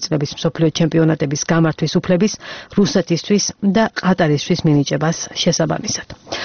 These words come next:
ლაპარაკობს რადიო თავისუფლება, ეს იყო ახალი ამბების გამოშვება. ახალ ამბებს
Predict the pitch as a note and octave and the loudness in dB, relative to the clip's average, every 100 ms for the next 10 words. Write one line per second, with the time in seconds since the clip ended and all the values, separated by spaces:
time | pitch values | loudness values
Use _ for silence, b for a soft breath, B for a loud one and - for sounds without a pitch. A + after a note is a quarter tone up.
0 | B B B E3 D3+ D3 C#3+ C#3+ - E3+ | B B B -2 0 0 -2 -4 -2 0
1 | D#3+ D#3+ D#3 E3 D#3+ E3 E3+ D#3+ - E3+ | 2 2 2 0 0 0 2 0 0 -2
2 | E3+ E3+ - E3+ D#3 C#3+ - D3 E3 E3+ | -2 -2 0 2 2 0 -4 -2 0 2
3 | E3+ F#3+ F3 - E3 E3+ F3 | 2 2 0 0 2 2 2